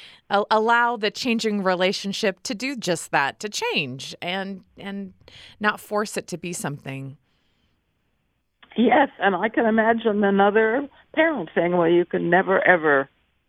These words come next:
Speaker 1: Oh,
Speaker 2: ha-,
Speaker 1: yeah.
Speaker 2: pack lunch again." Now,
Speaker 1: Yeah.
Speaker 2: my grand-, my kids didn't do that.
Speaker 1: You know, there are
Speaker 2: My,
Speaker 1: some
Speaker 2: my,
Speaker 1: people
Speaker 2: my son-in-law was the one who laughed the hardest.
Speaker 1: Oh, I'm sure.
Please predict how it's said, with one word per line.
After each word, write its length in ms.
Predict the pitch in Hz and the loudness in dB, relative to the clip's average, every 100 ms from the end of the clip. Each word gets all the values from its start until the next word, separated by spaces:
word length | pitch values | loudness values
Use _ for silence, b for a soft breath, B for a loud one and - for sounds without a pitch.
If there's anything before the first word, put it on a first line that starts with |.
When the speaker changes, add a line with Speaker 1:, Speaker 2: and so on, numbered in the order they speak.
| - | -8
Speaker 1:
Oh, 60 | |
Speaker 2:
ha-, 400 | 156 151 151 147 143 | -6 -4 -6 -8 -10
Speaker 1:
yeah. 300 | 143 147 147 | -6 -4 -4
Speaker 2:
pack 120 | 139 | -4
lunch 280 | 170 143 160 | -2 -2 -2
again." 460 | 180 240 190 110 - _ - | 0 0 0 -4 -14 _ -8
Now, 260 | 175 160 147 | -4 0 0
Speaker 1:
Yeah. 60 | |
Speaker 2:
my 100 | 151 | 0
grand-, 380 | 151 156 170 151 _ | 0 0 -2 -8 _
my 240 | 165 151 | -4 -4
kids 240 | - - - - | -4 -6 -8 -8
didn't 260 | - - - | -8 -8 -8
do 100 | - | -8
that. 260 | - - - _ _ | -10 -12 -18 _ _
Speaker 1:
You 120 | 254 | -4
know, 100 | 240 | 0
there 160 | 233 240 240 | 2 2 2
are 40 | |
Speaker 2:
My, 60 | 196 | 0
Speaker 1:
some 200 | - 226 | -4 -4
Speaker 2:
my, 60 | - | -4
Speaker 1:
people 220 | 190 208 | -4 -2
Speaker 2:
my 160 | 165 | 0
son-in-law 640 | - - 277 247 220 190 165 | 0 4 6 6 6 6 4
was 180 | 160 165 | 0 -2
the 60 | |
one 120 | 165 | -4
who 140 | 160 156 | -2 -4
laughed 400 | 160 165 180 - | -2 -2 -2 -8
the 80 | 139 | -4
hardest. 440 | 156 143 87 - | -2 -2 -2 -6
Speaker 1:
Oh, 80 | 170 | -6
I'm 140 | 151 | -4
sure. 520 | 143 208 196 131 98 | -2 0 2 0 -2